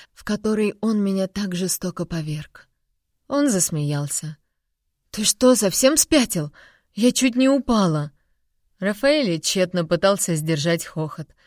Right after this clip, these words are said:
Взрыв его радости, неспособность сдержаться, не оскорбила, а передалась мне.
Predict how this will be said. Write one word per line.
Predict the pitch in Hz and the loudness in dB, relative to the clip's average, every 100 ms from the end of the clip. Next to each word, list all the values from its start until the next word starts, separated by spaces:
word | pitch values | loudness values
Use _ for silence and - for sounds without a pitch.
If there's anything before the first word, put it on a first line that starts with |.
| _ _ _ _ | _ _ _ _
Взрыв | 208 202 262 269 | -2 2 4 2
его | 220 202 202 | 0 2 4
радости, | 220 254 190 - - | 4 4 2 -2 -2
неспособность | 160 185 - 220 240 226 208 202 180 | -2 0 0 0 2 2 2 0 0
сдержаться, | 180 190 202 254 - 196 | 0 0 0 0 0 -2
не | 202 | 0
оскорбила, | 208 202 208 202 214 294 202 143 _ _ - | 0 -2 -2 -2 -2 0 0 -2 _ _ -2
а | 190 | 0
передалась | 190 202 190 202 240 240 160 | 2 2 4 4 4 0 -2
мне. | 156 156 151 | -4 -4 -6